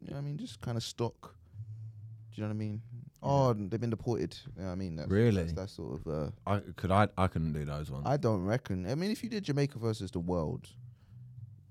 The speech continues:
Speaker 1: then, you know, you still couldn't do it. <laughs>
Speaker 2: Ooh, I wouldn't. I'd, I'd do all right. I'd just do
Speaker 1: Jamaica
Speaker 2: my
Speaker 1: versus the
Speaker 2: thing.
Speaker 1: world.
Speaker 2: I'd do fine. I'd, I'd, I'd just, uh, I'd just cut
Speaker 1: No,
Speaker 2: it.
Speaker 1: you just play up the white boyness.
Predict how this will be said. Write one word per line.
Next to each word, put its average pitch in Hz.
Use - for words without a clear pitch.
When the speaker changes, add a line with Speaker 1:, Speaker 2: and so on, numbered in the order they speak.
Speaker 1:
then, 101
you 92
know, 87
you 90
still -
couldn't 78
do 71
it. 92
<laughs> -
Speaker 2:
Ooh, 78
I -
wouldn't. 80
I'd, 170
I'd 135
do 92
all 73
right. 69
I'd 98
just 92
do 110
Speaker 1:
Jamaica 110
Speaker 2:
my 101
Speaker 1:
versus 107
the 98
Speaker 2:
thing. 104
Speaker 1:
world. 101
Speaker 2:
I'd 82
do 64
fine. 73
I'd, 117
I'd, 127
I'd 123
just, 131
uh, 76
I'd 85
just 87
cut 87
Speaker 1:
No, -
Speaker 2:
it. 302
Speaker 1:
you 285
just -
play 240
up 185
the 208
white 240
boyness. 110